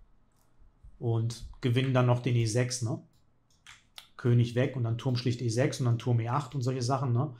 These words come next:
Es ist verloren. Ja, schöner,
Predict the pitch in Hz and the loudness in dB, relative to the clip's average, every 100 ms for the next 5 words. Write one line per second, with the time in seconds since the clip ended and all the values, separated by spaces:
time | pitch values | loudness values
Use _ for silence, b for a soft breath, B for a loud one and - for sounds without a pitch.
0 | b b b b - 127 123 151 - - | b b b b -8 2 4 4 2 -6
1 | - - 143 143 143 110 - - - B | -12 2 6 8 8 4 -4 -20 -18 B
2 | B B 175 151 - - - - 214 302 | B B 8 8 4 -4 6 10 12 10